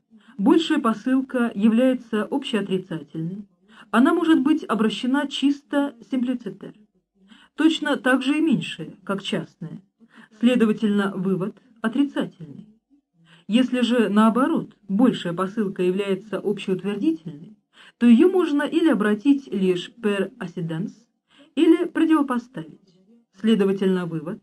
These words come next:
является или частным, или отрицательным. Если же вывод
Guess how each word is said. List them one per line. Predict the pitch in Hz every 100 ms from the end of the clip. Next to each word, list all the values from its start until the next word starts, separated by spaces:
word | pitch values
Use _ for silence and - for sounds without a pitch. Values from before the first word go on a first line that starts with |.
| _ -
является | 202 202 208 208 190 - 190
или | - 269 220 160
частным, | - 170 160 - 220 285 -
или | 254 285 294
отрицательным. | 247 254 262 - 160 - 156 151 160 - _ _ _ _ _ _ -
Если | 202 277 277 269
же | 269
вывод | 285 285 247